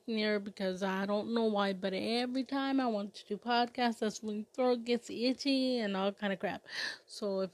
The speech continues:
you hear me drinking, that's why. Okay, like that. <clears throat> Um, and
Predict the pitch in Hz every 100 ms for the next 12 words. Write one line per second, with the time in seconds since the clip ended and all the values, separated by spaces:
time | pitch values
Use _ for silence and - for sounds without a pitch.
0 | - 208 233 254 247 - 233 - 226 220
1 | 214 214 - _ _ _ - _ _ _
2 | 190 175 - - - 190 - - _ _
3 | - - _ _ _ - - - - _
4 | _ _ _ _ _ _ _ _ _ _
5 | _ _ _ _ _ _ _ _ - -
6 | - 233 180 - 170 - - - - -
7 | - - - - _ _ - 180 - 208
8 | 190 _ _ _ _ _ - 262 254 220
9 | 160 - - _ _ _ _ _ _ _
10 | - _ _ _ - - - - _ -
11 | 240 233 226 226